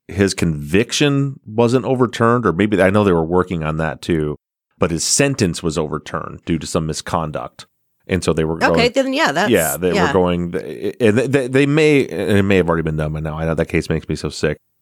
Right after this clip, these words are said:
Speaker 1: Anyway,
Speaker 2: <laughs>
Speaker 1: um,
Speaker 2: God, same. <laughs>
Speaker 1: but, but they were, I know for sure the first thing that happened was his, con-, his, his, his sentence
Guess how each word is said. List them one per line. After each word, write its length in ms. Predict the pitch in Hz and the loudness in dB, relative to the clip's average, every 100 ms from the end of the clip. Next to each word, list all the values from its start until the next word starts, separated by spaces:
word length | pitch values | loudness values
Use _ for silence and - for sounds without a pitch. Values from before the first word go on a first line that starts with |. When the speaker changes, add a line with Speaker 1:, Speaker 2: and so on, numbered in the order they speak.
| _ _ - | _ _ -4
Speaker 1:
Anyway, 420 | 98 82 76 73 - - | 0 2 2 0 -4 -8
Speaker 2:
<laughs> 200 | - - | -6 -2
Speaker 1:
um, 420 | 95 82 76 76 | 0 2 2 0
Speaker 2:
God, 120 | 69 - - - | -4 -12 -18 -16
same. 380 | - 156 151 156 - | -10 -6 -6 -6 -6
<laughs> 80 | 120 | 0
Speaker 1:
but, 420 | 120 117 113 - 85 | 2 2 -2 -6 -10
but 240 | 127 117 | 0 2
they 120 | 110 | 4
were, 240 | 104 98 92 | 4 4 4
I 100 | 104 | 2
know 180 | 127 135 | 2 2
for 120 | 113 | 0
sure 200 | - 117 | 2 2
the 100 | 90 | 4
first 260 | - 117 | 2 2
thing 120 | 113 92 | 2 0
that 80 | |
happened 280 | 82 80 87 | 0 0 0
was 120 | 82 | -2
his, 120 | 80 78 | -2 -4
con-, 160 | 92 | -4
his, 300 | 80 85 73 - | 0 0 0 -4
his, 540 | 85 80 76 71 - - - | 0 0 0 -4 -8 -10 -6
his 260 | 76 - | -6 -4
sentence 640 | - 117 98 87 85 76 | -2 0 0 0 -2 -2